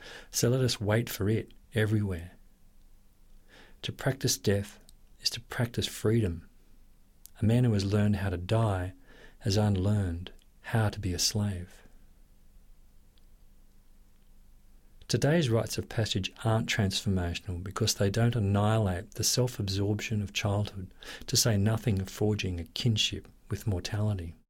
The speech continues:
Our religious and social rites of passage, like the Jewish bar mitzvah, the Christian confirmation, the twenty-first birthday party, or getting the right to vote, are fail-safe rituals. They're relics of an old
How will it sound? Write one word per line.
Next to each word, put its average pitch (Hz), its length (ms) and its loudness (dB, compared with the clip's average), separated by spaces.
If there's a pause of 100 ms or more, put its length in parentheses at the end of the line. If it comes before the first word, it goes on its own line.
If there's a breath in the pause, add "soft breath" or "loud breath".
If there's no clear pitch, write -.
(800)
Our 110 120 4
religious 113 560 2
and 95 100 0
social 123 440 0
rites 90 340 -2
of 95 100 -12
passage, - 600 -6 (120)
like 98 160 -4
the - 80 -4
Jewish 98 420 0
bar 101 200 0
mitzvah, 98 480 -2 (500 soft breath)
the - 80 -8
Christian 104 440 0
confirmation, 98 880 -4 (160)
the 113 80 -6
twenty-first 110 580 2
birthday 117 420 -2
party, 90 460 -6 (760 loud breath)
or 95 120 0
getting 120 240 4
the 95 80 2
right 101 240 0
to - 80 -2
vote, 101 380 0 (540)
are 110 60 -2
fail-safe 120 880 0
rituals. - 640 -6 (680)
They're 110 140 4
relics 127 420 0
of 127 100 0
an 104 120 2
old 120 420 2